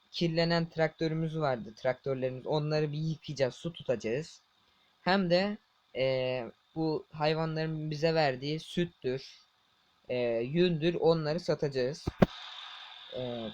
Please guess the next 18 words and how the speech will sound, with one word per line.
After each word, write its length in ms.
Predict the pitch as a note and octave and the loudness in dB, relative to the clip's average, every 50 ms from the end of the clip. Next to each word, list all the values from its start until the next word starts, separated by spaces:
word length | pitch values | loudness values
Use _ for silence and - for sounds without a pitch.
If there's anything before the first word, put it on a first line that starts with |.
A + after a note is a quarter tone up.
| - | 0
kardeşim 480 | - C#3+ D3+ D3 D3+ D3+ - - D#3 D3+ | 2 2 4 4 2 -2 -2 -2 -4 -4
de 80 | D3 | -2
gelsin. 480 | C#3 C#3 C#3+ C#3 C#3 C#3 - - C#3 D3+ - - - - - - - - - - - - - - - - - - - - - | 0 0 0 0 0 -2 -4 -10 -10 -10 -10 -14 -20 -20 -20 -20 -20 -20 -20 -20 -20 -20 -20 -20 -20 -20 -20 -20 -20 -12 -4
Kırmızı 420 | - C#3+ B2+ B2+ B2 A#2 A2+ - - - _ - | -4 -4 -4 -4 -8 -8 -8 -10 -10 -10 _ -8
traktörümüze. 760 | A#2+ A#2 A2+ _ _ - A#2+ A#2 A#2 A2+ A2+ - A#2+ C3 D3 D#3 - - - - - - _ - | -8 -8 -8 _ _ -8 -6 -6 -6 -6 -10 -10 -10 -10 -10 -10 -14 -20 -20 -20 -20 -20 _ -12
Aynen, 300 | B2 A#2+ A#2+ A2+ A2 A#2 | -10 -8 -8 -6 -6 -4
geliyor 320 | B2+ C3 C#3 C#3 C3+ B2 | -4 -4 -2 -2 -4 -4
şu 160 | - - G#2+ | -6 -8 -10
anda. 300 | A2 - - - C3 C#3 - _ _ _ _ _ _ _ _ _ _ _ _ - | -10 -8 -6 -6 -6 -6 -8 _ _ _ _ _ _ _ _ _ _ _ _ 0
Multiplayer 500 | E3+ F#3+ F#3+ F#3+ E3+ E3+ D#3 C#3 C3 B2 | 0 0 0 0 -4 -2 0 0 2 2
oynayacağız. 480 | B2 A#2+ A#2 A#2+ A2+ A#2+ C3+ E3 F3 - - _ _ _ _ _ _ _ _ _ _ _ _ _ _ _ _ - | 0 0 -2 -6 -6 -4 -4 -4 -4 -6 -12 _ _ _ _ _ _ _ _ _ _ _ _ _ _ _ _ -14
İki 200 | D3 - F3 F3 | -8 -6 -4 -4
kişi 320 | - D#3+ D3+ - - D#3+ | -2 -2 -2 -2 -2 2
daha 200 | D3+ D3 C#3+ D3+ | 4 4 4 4
kolay 260 | - D#3 C#3 B2 A#2+ A#2 | 4 0 0 2 0 0
olur 280 | A2 G#2+ A2 A2 G#2 | -2 -4 -6 -8 -8
diye 200 | - A2 A2+ G#2 | -6 -6 -6 -6
düşündük. 400 | G2+ - - G#2 A2 B2 D3+ E3+ | -8 -12 -12 -12 -10 -10 -10 -12